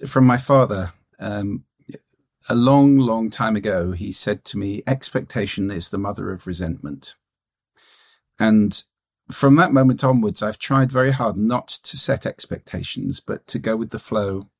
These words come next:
and accept, you know, what's happening. Not that I can't change it, of course, but,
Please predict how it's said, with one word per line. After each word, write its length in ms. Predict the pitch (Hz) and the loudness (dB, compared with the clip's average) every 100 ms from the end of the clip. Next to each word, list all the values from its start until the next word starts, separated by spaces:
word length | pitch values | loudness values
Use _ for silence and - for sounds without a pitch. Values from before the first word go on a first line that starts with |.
| _ _ _ - | _ _ _ -8
and 160 | 101 | -6
accept, 680 | 92 - - - - - - _ _ _ _ _ _ _ | -4 -4 -2 -4 -8 -18 -18 _ _ _ _ _ _ _
you 100 | - | -4
know, 120 | 101 | -2
what's 260 | 101 107 - | -2 -2 -2
happening. 400 | 123 113 - 98 | -4 -4 -2 2
Not 180 | 165 226 | 2 0
that 140 | - | -6
I 60 | 110 | -8
can't 280 | - 98 - | -6 -6 -2
change 360 | 123 143 165 | 2 2 2
it, 120 | 196 | -4
of 120 | 131 - | -8 -8
course, 340 | 123 123 123 | -4 -4 -4
but, 260 | - 123 | -2 -2